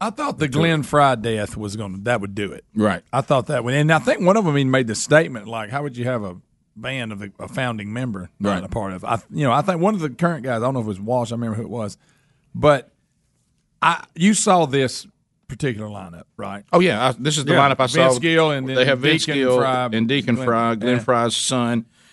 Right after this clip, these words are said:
Speaker 3: Uh, and they, and it, they sound phenomenal. Now, I will notice this on the last tour.
Speaker 1: Does it bother you a little bit, though?
Speaker 3: It does a little bit, but I will tell you what they've done, and I know, Bubba, you'll love this.
Speaker 2: Can I tell you? I wanna tell you what bothers me about this.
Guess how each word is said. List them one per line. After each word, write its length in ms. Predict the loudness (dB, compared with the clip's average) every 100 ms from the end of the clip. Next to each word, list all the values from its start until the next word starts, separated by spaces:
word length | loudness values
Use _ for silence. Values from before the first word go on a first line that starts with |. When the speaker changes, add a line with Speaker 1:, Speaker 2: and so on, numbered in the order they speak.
| _ -2
Speaker 3:
Uh, 220 | 0 0
and 120 | 2 2
they, 140 | 2
and 100 | 0
it, 180 | -2 0
they 120 | 0
sound 400 | 0 0 0 -2
phenomenal. 500 | -2 2 4 4 0
Now, 140 | 0
I 60 | 2
will 180 | 4 4
notice 400 | 2 0 -2 -2
this 320 | 2 2 0
on 100 | -2
the 100 | -2
last 380 | 0 0 -2 0
tour. 200 | 2 4
Speaker 1:
Does 180 | 2 0
it 100 | -6 -12 -12
bother 260 | -10 -8
you 60 | -10
a 20 |
little 120 | -12
bit, 160 | -12 -14
though? 240 | -16 -16 -20 _ _ -2
Speaker 3:
It 160 | 0
does 220 | 2 2 2
a 20 |
little 200 | 0 2
bit, 120 | 2
but 80 | 2
I 60 |
will 80 | 2
tell 120 | 2
you 60 | 0
what 140 | 2
they've 180 | 2 2
done, 480 | 2 2 2 2 0
and 180 | 0 2
I 60 | 4
know, 120 | 4
Bubba, 260 | 4 4 4
you'll 220 | 2 4
love 240 | 2 2
this. 120 | 2
Speaker 2:
Can 80 | 2
I 40 | 2
tell 200 | 0 -2
you? 140 | 0
I 120 | 0
wanna 180 | 0 0
tell 140 | -2
you 100 | -2
what 180 | -4 -6
bothers 360 | -8 -8 -10 -12
me 120 | -14
about 260 | -14 -18 -20
this. 240 | -20 -20